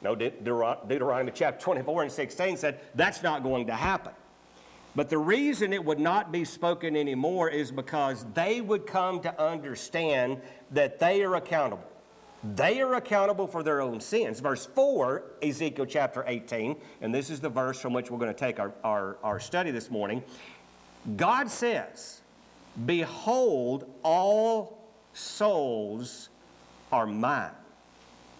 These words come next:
The soul of the Father as well as the soul of the Son is mine.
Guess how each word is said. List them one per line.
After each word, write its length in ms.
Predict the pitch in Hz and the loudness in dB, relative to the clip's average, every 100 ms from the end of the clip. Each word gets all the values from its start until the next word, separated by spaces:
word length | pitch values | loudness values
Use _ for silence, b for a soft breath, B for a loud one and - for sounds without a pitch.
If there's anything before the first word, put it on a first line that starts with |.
| - - - - - - - - | -20 -20 -20 -20 -20 -20 -10 -4
The 100 | 131 | -4
soul 420 | - 185 185 175 | 2 4 4 2
of 80 | 135 | 0
the 100 | 131 | 2
Father 540 | 175 185 214 233 226 | 4 6 6 4 2
as 220 | 147 143 | 0 -2
well 320 | 160 175 190 | 2 6 6
as 220 | 165 156 143 | 6 2 0
the 100 | 131 | -4
soul 420 | - 170 170 180 | 2 4 6 4
of 160 | 143 | 2
the 80 | 123 | -2
Son 580 | 110 - 196 214 240 233 - - - - - - - - - | -6 2 4 4 0 -6 -12 -20 -20 -20 -20 -20 -20 -12 -6
is 180 | 123 | -2
mine. 260 | 135 143 104 | 2 2 0